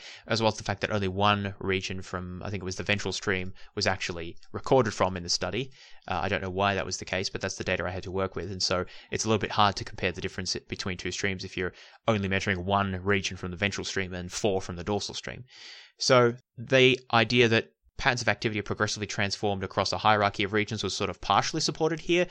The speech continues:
There was an effect from V one to higher regions, but not a very clear relationship between,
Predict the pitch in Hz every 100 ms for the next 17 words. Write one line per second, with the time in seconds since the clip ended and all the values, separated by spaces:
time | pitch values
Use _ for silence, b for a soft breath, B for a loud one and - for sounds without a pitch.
0 | B B 104 98 123 127 117 - 113 -
1 | 101 107 104 104 98 107 123 147 160 175
2 | - B B B _ 113 110 B - -
3 | 113 127 - _ - 101 104 90 107 101
4 | - 120 101 101 101 107 - - 110 98
5 | 92